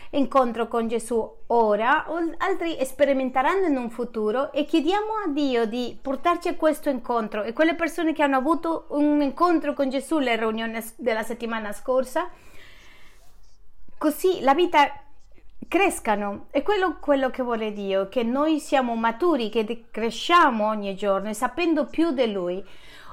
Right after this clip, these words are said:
Oggi parleremo, abbiamo come testo, come base, un testo che troviamo in Giovanni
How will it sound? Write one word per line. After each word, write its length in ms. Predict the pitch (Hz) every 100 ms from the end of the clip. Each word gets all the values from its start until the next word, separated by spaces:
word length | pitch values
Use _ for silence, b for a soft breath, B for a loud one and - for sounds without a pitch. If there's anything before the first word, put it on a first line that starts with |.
| -
Oggi 220 | 370 349
parleremo, 580 | 302 285 262 254 247 233
abbiamo 440 | 220 220 240 240 220
come 320 | 233 220 220
testo, 580 | 294 254 - - 240 233
come 280 | 233 220 220
base, 460 | 254 240 - 254
un 240 | 254 269 262
testo 640 | 269 254 - - 262 262
che 160 | - 240
troviamo 540 | 233 220 247 262 277
in 80 | 381
Giovanni 680 | 320 339 269 220 233 262 294